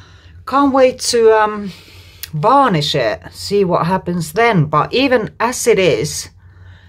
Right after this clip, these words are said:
it is just so stunning. Look at that.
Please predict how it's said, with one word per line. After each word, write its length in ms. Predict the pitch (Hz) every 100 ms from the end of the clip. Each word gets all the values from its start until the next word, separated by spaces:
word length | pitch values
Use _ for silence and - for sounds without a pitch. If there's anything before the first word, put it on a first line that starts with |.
| _ - -
it 120 | 208
is 200 | 202 -
just 360 | - 190 -
so 340 | - 226 214 185
stunning. 760 | 160 - - 240 220 156 143 - - - -
Look 180 | 330 392
at 60 | 370
that. 360 | 240 151 -